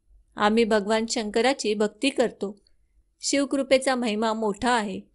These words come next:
असे चित्रांगदाने सांगितले. भगवान शंकरांनीच प्रकृती व पुरुष यांची निर्मिती केली आहे. अनंत ब्रह्मांड हे त्यांनीच निर्माण केले आहे.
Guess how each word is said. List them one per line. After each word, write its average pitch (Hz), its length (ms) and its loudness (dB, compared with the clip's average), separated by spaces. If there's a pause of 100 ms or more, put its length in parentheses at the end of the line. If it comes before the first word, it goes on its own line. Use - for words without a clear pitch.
(140)
असे 202 260 2
चित्रांगदाने 214 840 -2
सांगितले. 196 540 -6 (840)
भगवान 214 420 2
शंकरांनीच 220 840 0
प्रकृती 226 680 0
व 226 140 0
पुरुष 220 540 2
यांची 220 300 0
निर्मिती 226 460 0
केली 202 220 2
आहे. 202 240 -6 (680)
अनंत 294 380 4
ब्रह्मांड 254 580 2
हे 220 260 0
त्यांनीच 214 560 -2
निर्माण 220 460 0
केले 214 220 0
आहे. 214 240 -6